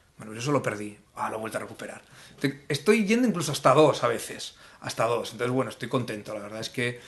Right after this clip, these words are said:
bueno, he retomado el teatro también, que, que lo había dejado, el ir al teatro, el hacer teatro, eh, he vuelto, bueno, a disfrutar de,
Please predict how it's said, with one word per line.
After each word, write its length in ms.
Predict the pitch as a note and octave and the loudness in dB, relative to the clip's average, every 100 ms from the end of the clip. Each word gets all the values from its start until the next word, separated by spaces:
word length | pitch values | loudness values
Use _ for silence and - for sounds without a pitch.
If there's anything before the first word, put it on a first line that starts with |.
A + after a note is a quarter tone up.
| - - | -20 -4
bueno, 240 | C#3+ C3 B2 | 0 0 2
he 60 | C#3 | 2
retomado 420 | C3 C3 A#2+ A#2 | 2 2 2 2
el 80 | A#2 | 2
teatro 460 | A#2+ D#3+ D#3+ D3 | 6 6 6 4
también, 560 | C#3 A#2+ C#3 E3+ E3 E3 | 2 2 2 2 0 -2
que, 340 | C#3 B2 A#2+ A#2+ B2 - - - - | -2 -2 -4 -6 -12 -20 -20 -18 -4
que 60 | |
lo 60 | B2 | 0
había 140 | A#2 | 0
dejado, 480 | A2+ - C3+ C3 C3 D3+ - - - | 0 2 4 2 -2 -10 -14 -12 -6
el 200 | C3 C3 | 0 2
ir 180 | D#3+ C3 | 4 4
al 180 | A#2+ | 4
teatro, 520 | A#2+ B2+ C#3+ C#3 C#3 C3+ | 4 6 6 6 4 4
el 100 | B2 | 2
hacer 240 | - A#2+ | -2 -2
teatro, 720 | C3 C3 C#3+ C3+ C3 - - - - - - _ - | 4 4 4 2 0 -4 -14 -20 -20 -20 -20 _ -8
eh, 800 | C#3 B2+ A#2+ A#2+ A#2+ A#2 A#2 A#2+ - | -2 0 -2 -2 -2 -4 -4 -8 -4
he 100 | C3+ | 0
vuelto, 840 | C3+ C3+ C#3 C3+ C3 B2+ B2 B2 B2 A#2+ A#2+ B2+ - - - | 2 2 4 6 6 4 2 0 0 -4 -6 -10 -14 -18 -6
bueno, 300 | C3+ D#3 C#3 | 0 2 2
a 40 | |
disfrutar 500 | B2+ A#2+ B2+ C3+ C3 | 0 -2 0 4 4
de, 340 | B2 A#2+ A#2+ | 2 -2 -4